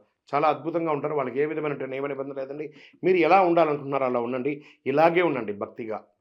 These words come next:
ఎవరో కొంతమంది నాస్తికవాదులు దీన్ని వాదిస్తూనే ఉంటారు, న్యూ ఇయర్ ఆకులుంది, ఈ మతం దీని. న్యూ ఇయర్ అంటే అది న్యూ ఇయర్, మొదటి రోజు, కాబట్టి అది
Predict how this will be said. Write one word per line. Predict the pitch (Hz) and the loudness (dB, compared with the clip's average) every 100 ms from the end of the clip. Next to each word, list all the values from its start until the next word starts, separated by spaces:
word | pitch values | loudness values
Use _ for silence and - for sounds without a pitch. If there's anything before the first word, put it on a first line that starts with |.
| _ _ _ _ _ _ _ | _ _ _ _ _ _ _
ఎవరో | 131 151 180 180 156 - - | 0 2 4 4 2 -2 -10
కొంతమంది | 139 143 147 147 151 151 135 139 135 127 | -6 -4 -2 -2 -2 -2 -2 -2 -4 -2
నాస్తికవాదులు | 135 147 156 143 139 131 135 147 151 _ - | -2 -2 -4 -2 -2 -2 -2 -4 -6 _ -4
దీన్ని | 135 123 | -2 0
వాదిస్తూనే | 135 147 147 139 | 0 -2 -4 -4
ఉంటారు, | 131 117 | -4 -6
న్యూ | 120 151 147 | -4 -2 0
ఇయర్ | 135 135 135 - - | 0 -2 -4 -14 -2
ఆకులుంది, | 127 135 143 131 139 | -2 0 -4 -4 -2
ఈ | 143 | -2
మతం | 131 135 135 | -2 -4 -4
దీని. | 127 104 - _ _ _ | -6 -6 -14 _ _ _
న్యూ | 110 147 208 | -4 4 4
ఇయర్ | 170 180 | 6 4
అంటే | 165 - | 2 0
అది | 143 | -2
న్యూ | 135 170 180 | 2 4 4
ఇయర్, | 123 143 - - _ - | 2 0 0 -6 _ -8
మొదటి | 127 180 175 | -4 -2 0
రోజు, | 123 135 123 - _ _ _ _ _ - | 0 0 -4 -12 _ _ _ _ _ -6
కాబట్టి | 123 156 | -4 -2
అది | 131 | -4